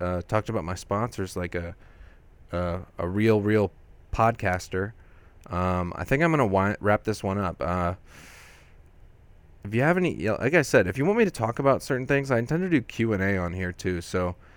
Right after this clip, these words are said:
just message me, um, and if you would like, please leave a review or a rating on this podcast. That would mean a lot to me to try to get it out there a little more.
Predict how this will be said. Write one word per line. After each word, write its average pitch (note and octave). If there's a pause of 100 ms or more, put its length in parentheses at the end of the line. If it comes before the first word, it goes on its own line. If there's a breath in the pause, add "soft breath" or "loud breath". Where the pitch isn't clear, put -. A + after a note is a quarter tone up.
(200 soft breath)
just C3+
message G2
me, C3 (140)
um, F#2 (320)
and F#2+ (100)
if -
you C3
would B2+
like, G2+ (120)
please B2+
leave A2+
a A2
review F2 (400 soft breath)
or F#2+
a F2
rating F#2
on E2+
this E2
podcast. F2
That G2+
would G#2+
mean G#2+
a F#2+
lot E2
to A#2
me A2+
to F#2+
try G2
to F#2+
get F#2
it E2+
out E2+
there A2
a A2
little A2
more. A#2+